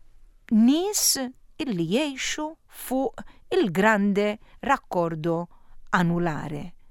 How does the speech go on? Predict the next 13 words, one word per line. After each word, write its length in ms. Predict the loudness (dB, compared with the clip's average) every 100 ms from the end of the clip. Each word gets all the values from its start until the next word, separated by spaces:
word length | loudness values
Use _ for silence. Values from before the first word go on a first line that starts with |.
| -20 -10
Jiġifieri 540 | -4 -4 -2 -2 -2 -4 -4
dan 160 | -4
huwa 160 | -4 -2
spazju 960 | 0 -2 -2 -6 -6 -4 -4 -6 -12 -14 -20 -20 -10 0
illi 320 | 2 2 2 0
huwa 300 | 0 -2 0
periferiku, 880 | 2 2 2 -2 0 -2 -4 -8 -8 -6 -8 -8 _ -4
għaliex 380 | 0 0 -2 0
la 140 | 2 2
huwa 180 | 2 0
fil-belt, 880 | 0 0 0 0 0 -2 -6 -10 -10 -10 -12 -20 -4 2
mhuwiex 320 | 4 4 4
eżattament 880 | 2 0 0 0 0 0 -2 -4